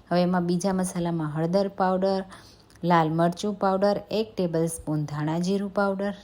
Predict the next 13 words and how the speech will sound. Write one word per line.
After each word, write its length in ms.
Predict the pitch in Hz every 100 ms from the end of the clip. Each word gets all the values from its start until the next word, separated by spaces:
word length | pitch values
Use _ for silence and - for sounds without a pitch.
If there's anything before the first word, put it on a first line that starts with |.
| -
થોડી 420 | - 202 190 165 139
હિંગ 280 | 175 185 196
એડ 220 | 196 185
કરીશું. 480 | 196 196 190 - 247 - - - - -
ખટાશ 400 | 233 226 196 185
માટે 220 | 165 160
હું 200 | 165 175
અહીંયા 400 | 208 202 156 185
આમચૂર 340 | 175 196 214 226
પાવડરનો 500 | 208 202 202 208 208
યુઝ 260 | 214 202 -
કરું 300 | 208 202 202
છું. 160 | 226